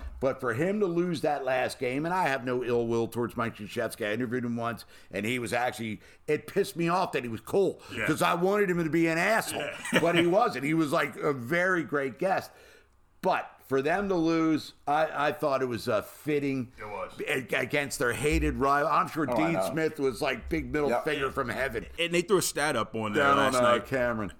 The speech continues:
Speaker 2: that, uh, Coach K stat a stat that he was five hundred and seventy or something and seventy-two at Cameron for his career. That's crazy.
Speaker 1: Yeah.
Speaker 2: He made his whole forty-some year career,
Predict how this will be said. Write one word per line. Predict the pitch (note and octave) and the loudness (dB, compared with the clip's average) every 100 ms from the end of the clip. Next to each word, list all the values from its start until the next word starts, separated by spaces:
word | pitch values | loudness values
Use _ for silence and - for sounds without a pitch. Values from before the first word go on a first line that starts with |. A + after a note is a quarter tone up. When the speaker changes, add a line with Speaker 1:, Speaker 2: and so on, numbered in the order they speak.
| D3+ | -6
Speaker 2:
that, | B2+ A2+ - B2 | -2 -2 -4 -6
uh, | G2+ F#2+ | -4 -4
Coach | - D3 - | 0 0 2
K | C#3 | -2
stat | A#2+ B2 A#2+ | -2 -2 -2
a | A2+ | -4
stat | - A#2+ G2+ | -4 -4 -4
that | G2 G2+ | -8 -6
he | A2+ A2 | -4 -2
was | G2 - | -4 -8
five | - G#2+ A2+ A#2+ | -4 4 6 4
hundred | A#2 A#2 G#2+ | 0 -4 -4
and | F#2+ | -6
seventy | - A2 A#2 A2+ A2+ | -2 -2 0 0 -2
or | A2 | -2
something | - A2+ A#2+ | -4 -4 -4
and | G2 F2+ | -6 -2
seventy-two | B2+ A#2+ A#2+ A2 - C3 C#3+ D3+ A#2+ | -2 -2 -2 -4 -2 0 0 -4 -4
at | A#2 | -2
Cameron | C3+ C3+ D3 D3 | 0 0 0 0
for | D#3 | -2
his | C#3+ | -2
career. | D3 - - | -4 -6 -6
That's | - | -4
crazy. | - D4+ A#3+ D#3 - | -2 0 0 -2 -8
Speaker 1:
Yeah. | - - B3+ | -20 -4 2
Speaker 2:
He | |
made | C4+ C4 B3 - - | 4 4 2 -8 -4
his | G3 G#3+ | 2 4
whole | A3+ A3 G#3 | 6 6 6
forty-some | - G3 G3+ F#3 F#3+ F#3 | 4 8 8 8 2 2
year | E3+ F3 | 4 4
career, | D#3 D#3 C#3 A2 | 6 6 4 2